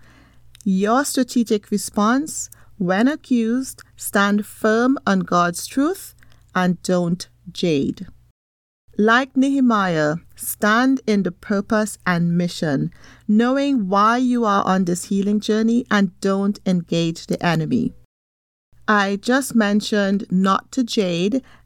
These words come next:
and jade is an acronym for justify, argue, defend, or explain. So the strategic response would be stand on God's truth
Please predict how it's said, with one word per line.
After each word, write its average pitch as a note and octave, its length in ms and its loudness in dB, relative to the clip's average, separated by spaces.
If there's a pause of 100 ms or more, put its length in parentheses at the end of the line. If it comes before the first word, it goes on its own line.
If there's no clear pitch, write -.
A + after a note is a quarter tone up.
and G3 460 2
jade A#3+ 320 2
is D4 180 -2
an B3 140 4
acronym G3 640 0
for F3 400 -2
justify, A3+ 920 -2 (240)
argue, F#3 640 0 (160)
defend, G3+ 640 0 (240)
or F#3+ 200 2
explain. E3 720 -2 (260)
So G3 460 0
the F#3 480 -2
strategic B3 680 -2
response G3 640 -2
would F3+ 180 -4
be F3 200 0
stand G3 500 0
on G#3 120 0
God's F3 440 -2
truth C4 380 -2